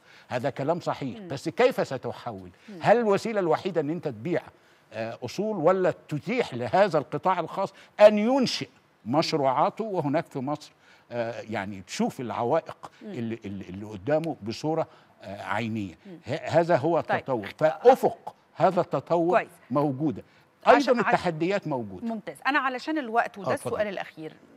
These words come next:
Speaker 2: م-، ما ينفعش ما تطرقش مع حضرتك للحوار الوطني ودعوة الرئيس السيسي للحوار الوطني مع كافة القوى السياسية والشبابية بمختلف أنواعها الحقيقة وألوانها،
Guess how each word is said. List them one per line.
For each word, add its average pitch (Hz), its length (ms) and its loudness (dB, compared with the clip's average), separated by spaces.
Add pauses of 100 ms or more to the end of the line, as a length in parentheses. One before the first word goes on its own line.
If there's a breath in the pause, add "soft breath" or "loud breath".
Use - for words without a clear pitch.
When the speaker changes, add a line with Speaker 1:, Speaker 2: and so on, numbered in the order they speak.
(160)
Speaker 2:
م-، 226 40 -10
ما 226 300 -6
ينفعش 359 320 -8
ما 294 60 -6
تطرقش 214 500 -4
مع 202 120 -2
حضرتك 214 460 -8 (340 loud breath)
للحوار 269 420 -2
الوطني 156 520 -8
ودعوة 247 500 -2
الرئيس 185 320 -10
السيسي 190 400 -12
للحوار 202 420 -4
الوطني 180 500 -8
مع 190 180 -8
كافة 196 400 -12
القوى 180 440 -6 (360 loud breath)
السياسية 208 600 -8
والشبابية 185 920 -6 (220)
بمختلف 226 720 -6
أنواعها 175 400 -6
الحقيقة 185 440 -8
وألوانها، 202 600 -6